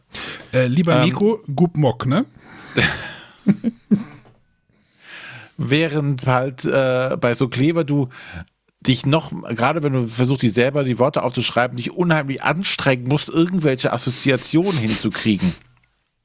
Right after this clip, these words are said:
Speaker 1: Oder auch keine
Speaker 2: Ja.
Speaker 1: und auf die anderen drei Begriffe hoffen, dann gibt sich der Rest auch so.
Speaker 2: Ja, das, das, ähm, deswegen muss ich sagen, ich, ähm, der Anna stellt jetzt so dar, als würde ich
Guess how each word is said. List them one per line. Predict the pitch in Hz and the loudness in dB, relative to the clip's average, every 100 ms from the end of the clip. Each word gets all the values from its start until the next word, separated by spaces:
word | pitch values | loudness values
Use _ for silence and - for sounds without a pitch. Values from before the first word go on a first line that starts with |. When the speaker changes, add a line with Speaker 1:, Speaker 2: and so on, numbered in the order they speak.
| - - - | -20 -20 -2
Speaker 1:
Oder | 139 127 | 0 2
auch | 123 | 0
keine | - 127 123 | 0 2 4
Speaker 2:
Ja. | |
Speaker 1:
und | 135 127 | 2 2
auf | 131 | 0
die | 156 | 2
anderen | 135 151 123 | 2 2 2
drei | 120 113 | 0 0
Begriffe | 110 104 110 110 | -2 -2 0 2
hoffen, | 120 117 101 | 2 2 2
dann | 117 | 2
gibt | 123 - | 0 -2
sich | - | -2
der | 123 - - | 0 2 2
Rest | 160 - | 0 0
auch | - - | 0 0
so. | - 214 - - _ _ _ _ _ - | 0 0 0 -4 _ _ _ _ _ -2
Speaker 2:
Ja, | 160 135 156 147 147 | 2 2 2 0 0
das, | 139 160 175 180 - | 0 0 0 -2 -4
das, | 117 143 156 143 - 175 | -2 0 2 0 -2 -2
ähm, | 151 143 147 143 - - - - _ _ _ _ | 0 0 0 -4 -6 -16 -20 -20 _ _ _ _
deswegen | - 131 156 | 0 2 2
muss | 160 | 2
ich | 156 | 0
sagen, | - 151 147 | 2 0 0
ich, | 151 - - - | -4 -4 -4 0
ähm, | 139 127 127 - - _ _ _ _ _ _ | 0 2 -2 -4 -12 _ _ _ _ _ _
der | - - | -2 0
Anna | 107 123 | 0 0
stellt | 131 127 | 2 2
jetzt | 127 | 0
so | 113 | 0
dar, | 117 | 2
als | 110 113 | 0 0
würde | 117 | 0
ich | 120 | 0